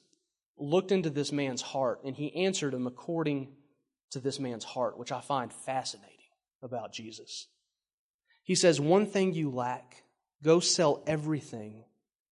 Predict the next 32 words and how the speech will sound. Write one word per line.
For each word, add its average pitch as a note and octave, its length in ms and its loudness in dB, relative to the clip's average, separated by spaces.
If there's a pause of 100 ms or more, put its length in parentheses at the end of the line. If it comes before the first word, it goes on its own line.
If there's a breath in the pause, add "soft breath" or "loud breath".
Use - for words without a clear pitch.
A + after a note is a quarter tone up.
(140)
you C#3 180 -4
have G2 400 -4 (360)
and A2 160 -14
give A#2 200 -6
to A#2+ 80 -12
the A2 100 -14
poor, - 440 -10 (1000 soft breath)
and C3 160 0
you D#3 100 0
will D3+ 160 0
have C3 220 0
treasure E3+ 480 0
in D#3 100 2
heaven. G#2+ 480 -2 (240)
Then C3 500 2 (220)
come C3 180 -4
follow A2 340 -2
me." G#2 340 -14 (2250)
So D#3+ 160 2
we D#3 100 2
see D#3 220 -4
two D#3+ 180 -8
types, - 480 -4 (180)
don't C3+ 200 -4
we, G#2 200 -16 (400)
then? A2+ 280 -12 (880 soft breath)
Those D#3+ 240 8
like C#3+ 140 8
Matthew D3+ 520 2
who C#3+ 200 0
abandon, B2 640 0
forsake, - 880 -2